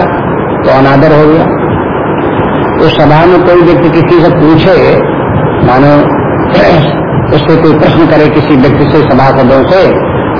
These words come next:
और वो व्यक्ति ध्यान ही न दे, उन्मुख ही न उस तरफ, तो क्या कहेंगे, आदरपूर्वक बैठा हुआ।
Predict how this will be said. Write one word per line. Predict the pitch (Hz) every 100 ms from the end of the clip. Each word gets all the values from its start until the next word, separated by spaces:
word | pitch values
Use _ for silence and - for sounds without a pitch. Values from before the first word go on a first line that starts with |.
| 147
और |
वो | 139 156
व्यक्ति | 147 143 143
ध्यान | 131 139 143
ही |
न | 160
दे, | 170 156 180 175 - - - - - - - - - - 156
उन्मुख | 156 170 165
ही | 175 180
न |
उस | 175 170
तरफ, | 170 170 - - - - - - - - - - - - - - - - - -
तो | -
क्या | 147 135
कहेंगे, | 135 131 131
आदरपूर्वक | 127 170 180 196 208
बैठा | 190 143
हुआ। | 139 110